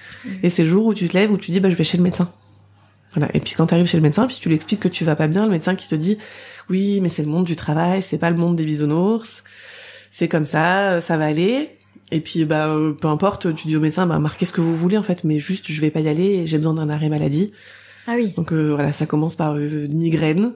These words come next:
Speaker 1: Peut-être changer de médecin aussi. <laughs> Je sais pas.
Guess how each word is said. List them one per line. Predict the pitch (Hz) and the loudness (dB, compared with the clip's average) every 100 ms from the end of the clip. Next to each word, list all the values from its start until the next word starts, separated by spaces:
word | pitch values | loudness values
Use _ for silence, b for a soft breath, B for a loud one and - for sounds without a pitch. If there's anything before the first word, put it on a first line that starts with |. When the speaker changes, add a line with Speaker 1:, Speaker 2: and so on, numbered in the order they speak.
| - | -6
Speaker 1:
Peut-être | 226 | -6
changer | - 220 214 | -4 -4 -4
de | 208 | -4
médecin | 202 202 233 208 | -6 -8 -10 -10
aussi. | 180 220 233 175 160 160 | -10 -8 -8 -8 -12 -12
<laughs> | 214 220 - | -10 -6 -2
Je | 294 233 254 247 | 0 2 2 2
sais | 254 254 254 220 196 | 2 4 2 0 -4
pas. | 202 | -4